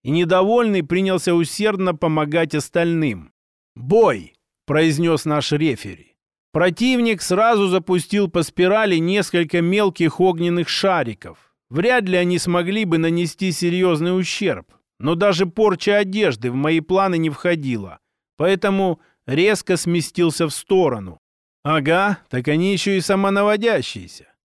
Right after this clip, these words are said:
Я успел заметить изменение траектории, а Долговязый отправил в мою сторону следующее заклинание. Силен, сволочь. Если шарики были под силу и одаренному,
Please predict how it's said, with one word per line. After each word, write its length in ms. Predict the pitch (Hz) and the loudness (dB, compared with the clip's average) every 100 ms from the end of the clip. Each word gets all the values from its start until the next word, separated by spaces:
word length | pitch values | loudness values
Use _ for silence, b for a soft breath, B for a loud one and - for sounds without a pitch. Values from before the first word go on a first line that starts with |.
| _ | _
Я 300 | 123 165 196 | -4 0 2
успел 380 | 185 - 190 175 | 0 0 0 2
заметить 560 | 165 185 196 170 147 | 0 0 -2 -4 -4
изменение 580 | 165 160 180 185 175 165 | -4 -2 -2 0 0 -2
траектории, 840 | 147 175 180 170 226 226 208 190 - b - | -2 -2 -2 -2 0 2 2 -2 -4 b -8
а 120 | 151 | -2
Долговязый 720 | 208 208 214 220 233 196 190 | 0 2 2 2 2 2 0
отправил 440 | 170 202 208 190 | 0 0 2 2
в 20 | 185 | 0
мою 280 | 185 185 | 0 -2
сторону 600 | 156 - 202 190 180 156 b b | -2 0 2 2 0 -2 b b
следующее 920 | - 170 180 214 196 196 175 185 170 | -6 -2 2 2 2 0 0 0 0
заклинание. 920 | 165 151 175 180 175 135 104 87 - _ _ - | 0 -2 -2 0 0 -4 -6 -12 -20 _ _ -12
Силен, 540 | - 254 226 190 220 | -4 -2 2 2 0
сволочь. 640 | - 208 185 110 85 - _ _ _ _ _ | -4 -2 0 -2 -10 -18 _ _ _ _ _
Если 380 | 107 165 185 214 | -4 0 0 0
шарики 520 | 202 240 233 180 151 | 0 2 2 0 -2
были 280 | 160 180 190 | 0 0 0
под 260 | 170 185 170 | 0 -2 -2
силу 320 | - 196 185 | -2 2 4
и 40 | |
одаренному, 880 | 185 170 202 233 220 175 143 123 95 | 2 2 0 0 0 -2 -2 -4 -8